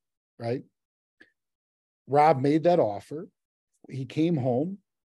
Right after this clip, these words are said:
I told, this is a day later, I, I told him about the offer. He said, "Yeah, yeah, okay, we'll do it." Well, we, we had him draw a shirt. He had to, he had to, you know, design a shirt, a t-shirt with little pens, part of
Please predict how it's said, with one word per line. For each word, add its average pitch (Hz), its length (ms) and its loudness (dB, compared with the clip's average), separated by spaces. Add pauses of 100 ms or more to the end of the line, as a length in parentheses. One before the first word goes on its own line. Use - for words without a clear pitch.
(200)
I 127 100 -4
told, 143 460 -2
this 113 160 -12
is 107 80 -12
a 104 60 -12
day 127 180 -2
later, 107 400 2
I, 113 240 -14
I - 40 -14
told 139 200 -4
him 143 60 -2
about 147 100 -2
the 165 60 -2
offer. 123 240 -2
He 135 60 -4
said, 117 160 -10
"Yeah, 165 160 -4
yeah, 165 180 -8
okay, 139 340 -12
we'll 139 140 -10
do 185 220 -6
it." - 180 -12 (360)
Well, 139 340 0 (580)
we, 139 340 -2
we 139 220 0
had 151 200 2
him 139 240 -2 (580)
draw 143 320 4
a 127 40 0
shirt. 160 480 -4 (400)
He 135 80 -6
had 131 140 -2
to, 117 140 -2
he 117 140 -6
had 120 120 -2
to, 113 380 -6
you 123 120 -8
know, 98 220 -10
design 127 400 -4
a 131 60 -2
shirt, 151 400 -4
a - 40 -16
t-shirt 147 500 -6
with 113 160 -10 (400)
little 120 180 -4
pens, 131 520 -8 (220)
part 123 220 -2
of 117 200 -4